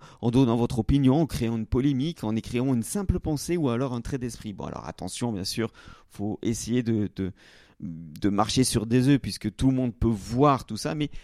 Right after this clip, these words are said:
testez-vous un petit peu, vous avez un outil très intéressant pour vous tester au sein de votre communauté, mais aussi en tant qu'anonyme. Alors, profitez-en. Alors, ne racontez pas votre vie à moins d'en faire un concept.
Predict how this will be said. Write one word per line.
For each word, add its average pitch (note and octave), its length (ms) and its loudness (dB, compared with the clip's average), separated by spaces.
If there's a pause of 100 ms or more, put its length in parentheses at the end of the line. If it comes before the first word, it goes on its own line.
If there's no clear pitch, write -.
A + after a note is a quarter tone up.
(280)
testez-vous G#3+ 420 4
un E3+ 80 4
petit C3 180 -4
peu, A#3 260 4
vous C#3+ 200 2
avez D#3 160 6
un D#3 140 4
outil D#3 180 -2
très G#3+ 200 0
intéressant E3+ 540 0
pour C3 200 2
vous B2+ 120 -4
tester C3 320 -2
au D3 60 2
sein C3 160 -4
de C#3 80 2
votre G#2+ 200 -2
communauté, D3+ 560 2 (320)
mais A#2 80 2
aussi F3 400 -2
en A2+ 100 0
tant E3+ 180 -2
qu'anonyme. G#2 640 4
Alors, - 220 4 (320)
profitez-en. C3 720 6 (340)
Alors, F2 160 -2
ne A#2+ 100 4
racontez A2+ 420 4
pas A2+ 120 4
votre G#2+ 380 2
vie C3 220 2
à G#2 80 2
moins G#2+ 160 2
d'en G2+ 140 0
faire F2+ 200 -2
un F#2 80 -2
concept. B2+ 540 0